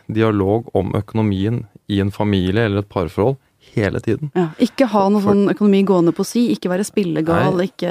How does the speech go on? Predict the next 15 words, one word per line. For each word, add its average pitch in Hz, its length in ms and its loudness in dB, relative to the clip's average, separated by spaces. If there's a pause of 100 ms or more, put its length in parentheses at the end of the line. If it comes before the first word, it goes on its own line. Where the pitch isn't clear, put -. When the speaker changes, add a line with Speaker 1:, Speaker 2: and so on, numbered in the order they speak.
(140)
Speaker 1:
det 113 100 4 (100)
ender 110 500 -2
gærent, 139 400 -4
altså. 147 240 -8
Speaker 2:
Ja. 165 220 -12
Speaker 1:
Og 123 100 0
det 123 140 2
ser 107 400 0
vi 110 160 0
daglig, 113 560 -2
ikke 127 140 -6
sant? 170 200 -2
At, - 260 -4
eh, 127 200 2
og, - 160 0